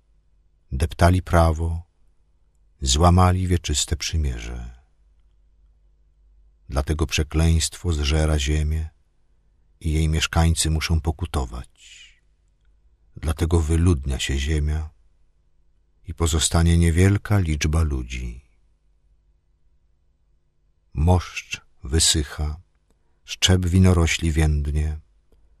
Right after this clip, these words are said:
wszyscy, którzy lubią świętować, wzdychają.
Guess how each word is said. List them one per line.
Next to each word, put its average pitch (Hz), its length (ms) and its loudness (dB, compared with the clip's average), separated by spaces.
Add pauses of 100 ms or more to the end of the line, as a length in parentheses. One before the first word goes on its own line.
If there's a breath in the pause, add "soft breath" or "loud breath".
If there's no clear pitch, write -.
(240)
wszyscy, - 480 2
którzy 107 300 2
lubią 101 280 6
świętować, 95 760 0
wzdychają. 64 840 -4